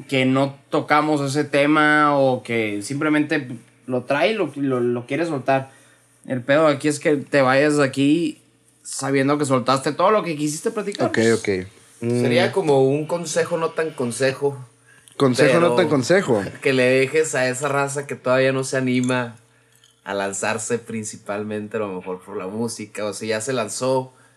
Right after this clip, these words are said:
Speaker 3: que no se desespere, pues ya tú ves, ¿no? ¿Cómo los guías ahí?
Speaker 2: Órale. Mm, yo creo que el consejo más chilo que, no, no sé si me lo dieron directamente o lo leí o así,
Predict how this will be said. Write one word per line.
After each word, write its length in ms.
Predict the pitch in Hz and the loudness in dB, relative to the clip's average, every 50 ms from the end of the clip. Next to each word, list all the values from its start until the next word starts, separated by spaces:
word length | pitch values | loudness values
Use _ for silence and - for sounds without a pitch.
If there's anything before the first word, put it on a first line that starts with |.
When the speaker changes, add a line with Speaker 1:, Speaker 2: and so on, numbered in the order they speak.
| _ _ _ _ _ | _ _ _ _ _
Speaker 3:
que 60 | _ 98 | _ -14
no 100 | 101 104 | -14 -10
se 100 | 107 110 | -8 -8
desespere, 720 | 104 101 92 92 92 - - - 131 151 151 151 151 147 143 | -8 -8 -10 -14 -18 -18 -16 -14 -12 -12 -12 -10 -12 -12 -12
pues 120 | 135 120 113 | -10 -6 -4
ya 180 | 120 123 123 | -4 -4 -2
tú 140 | - 131 123 | -2 0 0
ves, 280 | 117 110 110 107 107 117 | 2 2 0 -2 -4 -6
¿no? 180 | 117 123 139 143 - _ - - - - - - | -10 -14 -14 -16 -18 _ -20 -20 -20 -20 -20 -16
¿Cómo 180 | - 110 113 110 | -12 -10 -8 -8
los 140 | 104 98 | -8 -8
guías 300 | 95 95 92 92 87 - - | -8 -8 -10 -10 -10 -12 -14
ahí? 80 | - - | -10 -8
Speaker 2:
Órale. 420 | 107 110 107 101 92 - - - - _ _ | -6 -4 -4 -4 -4 -6 -8 -12 -16 _ _
Mm, 420 | - 120 120 120 120 120 - - | -6 -4 -2 0 -2 -2 -4 -4
yo 140 | 117 123 135 | -4 -4 -2
creo 180 | 135 165 156 - | -2 -4 -4 -2
que 100 | - 180 | 0 0
el 120 | 175 170 - | 0 0 0
consejo 920 | - 113 98 98 - 120 131 156 151 - 165 156 156 160 160 151 151 - _ _ - | -2 -4 -4 -2 0 0 0 0 0 0 0 2 2 2 0 0 -2 -6 _ _ -10
más 280 | - 104 104 101 95 | -6 -4 -4 -4 -6
chilo 480 | - - - 123 123 127 135 131 123 131 | -8 -6 -2 0 2 2 2 2 0 -2
que, 340 | - - 101 90 - - - _ _ _ - | -6 -6 -6 -6 -6 -8 -14 _ _ _ -12
no, 300 | - 110 110 110 107 - - | -8 -8 -6 -6 -8 -8 -8
no 100 | 113 110 | -8 -8
sé 100 | 110 123 | -8 -6
si 60 | 131 131 | -2 -2
me 100 | 120 101 | 0 0
lo 80 | 92 | 2
dieron 180 | 90 98 107 113 | 0 0 0 0
directamente 640 | 107 101 95 87 - 98 98 104 113 113 113 - 110 | 0 0 -2 -2 -4 -6 -4 -2 -2 -4 -4 -4 -2
o 80 | 107 104 | -2 -2
lo 100 | 101 101 | -2 -4
leí 360 | 104 98 92 104 110 117 113 | -4 -4 -4 -2 0 0 0
o 140 | 107 104 101 | 0 -2 -4
así, 340 | 104 - - - - - 139 | -6 -6 -6 -6 -6 -6 -8